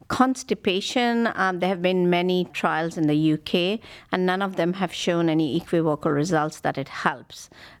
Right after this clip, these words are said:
In certain patients who have constipation with some incontinence, we have tried it and it seems to work, but, uh, there is no evidence to show that it works only for constipation.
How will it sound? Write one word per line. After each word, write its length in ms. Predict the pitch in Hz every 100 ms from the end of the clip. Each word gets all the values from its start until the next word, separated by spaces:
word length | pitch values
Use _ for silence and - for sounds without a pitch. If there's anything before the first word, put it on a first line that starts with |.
| -
In 240 | 202 190
certain 420 | 196 202 185 170
patients 540 | 170 180 185 233 240 -
who 140 | 208
have 360 | 196 170 170 -
constipation 680 | 180 175 - - 165 - 185
with 160 | 170
some 260 | - 202 170
incontinence, 840 | 156 170 156 151 175 226 240 240
we 120 | 175
have 320 | 175 170 156 -
tried 360 | - 156 180
it 140 | 220 226
and 160 | 185
it 140 | 175 -
seems 400 | - 170 160 -
to 120 | 139
work, 360 | 131 170 - - - - _
but, 440 | 190 170 156 - 190
uh, 140 | 165
there 200 | 165 175
is 200 | 185 190
no 180 | 196 175
evidence 440 | 180 185 175 165 -
to 100 | 160
show 320 | - 151 143
that 260 | 147 151 131
it 200 | 143 -
works 260 | 135 -
only 240 | 151 156 139
for 140 | -
constipation. 800 | - - - - - - - 165